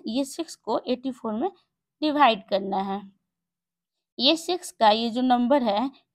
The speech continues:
कितना गुना है, तो इसको डिवाइड करेंगे तो ही पता चलेगा। तो सिक्स वन जा सिक्स, सिक्स फ़ोर जा फ़ोर्टीन, यानी ये सिक्स जो है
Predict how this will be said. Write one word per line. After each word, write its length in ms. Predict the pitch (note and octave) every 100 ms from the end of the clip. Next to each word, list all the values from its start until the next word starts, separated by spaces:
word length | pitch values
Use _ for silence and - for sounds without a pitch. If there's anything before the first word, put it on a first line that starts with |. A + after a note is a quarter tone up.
| _
कितना 280 | C4+ - F4+
गुना 340 | G4+ C#4 G#3+ G#3
है, 260 | A3 F#3+ G3+
तो 240 | - -
इसको 200 | B3+ -
डिवाइड 380 | C4+ C#4 A#3+ C#4
करेंगे 260 | - D#4 D#4
तो 160 | D#4
ही 120 | D#4 E4
पता 260 | E4 D4
चलेगा। 440 | D4 D4+ C#4+ C#4 D4 - _ _ -
तो 60 |
सिक्स 340 | G#3+ A3+ - G#3+
वन 160 | G#3+
जा 120 | G#3 G#3+
सिक्स, 420 | - D#4 G4+ -
सिक्स 360 | - - F#3+ -
फ़ोर 280 | - G#3 G3
जा 180 | C#4+ A4 _ _ _ _ _ _ -
फ़ोर्टीन, 400 | D4 C#4+ - G#3
यानी 280 | B3 E4+ A#4+ _ _ -
ये 260 | G#3+ E4 A4+
सिक्स 440 | - - E4+ E4 -
जो 140 | A3 A3+
है 240 | A3+ D4+